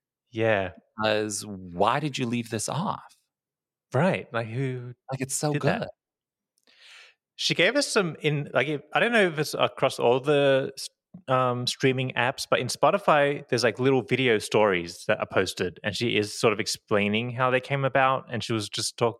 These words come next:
Speaker 1: and she
Speaker 2: Uh-huh.
Speaker 1: mentioned how she found the lyrics, and it just wasn't quite finished or something like that. Um, but she liked it still, so that's why she dug it up and, and revived it. So,
Speaker 2: Uh-huh.
Speaker 1: yeah, I'm curious to know the back,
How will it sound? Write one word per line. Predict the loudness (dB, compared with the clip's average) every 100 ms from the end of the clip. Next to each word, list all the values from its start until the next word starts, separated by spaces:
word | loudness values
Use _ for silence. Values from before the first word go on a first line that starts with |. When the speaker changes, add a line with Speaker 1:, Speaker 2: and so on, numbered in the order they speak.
| -4
Speaker 1:
and | -2
she | 0
Speaker 2:
Uh-huh. | 0
Speaker 1:
mentioned | 0 -2 -4
how | -4
she | -2 -4
found | 2 4 4 2 -4 -8 _ -20 _ _
the | 2
lyrics, | 4 4 2 0 -8 -10 -10 -6
and | -4
it |
just | -2 -2
wasn't | 0 0 -2
quite | 0 -2 0
finished | -4 -4 -6 -8
or | -4
something | -4 -4 -2
like | -2 0
that. | 0 0 -6 _ _ _ _ _ _ _ -2
Um, | 2 2 0 -4 -10 _ -10 -4
but | -2
she | 2
liked | 4 4 0
it | -6 -4
still, | 0 2 2
so | 0
that's | 0 2
why | 0
she | 0
dug | 0 0 2
it |
up | 0 0
and, | -6 -4
and | -4 -4 -6 -10 _
revived | 0 2 2 0
it. | -6 -8 _ _ _ _ _ _ _ _ -10
So, | 0 4
Speaker 2:
Uh-huh. | 6 4 2 0
Speaker 1:
yeah, | 2 2
I'm | 2
curious | 2 4 4 2
to |
know | 0
the | 2
back, | 2 0 -18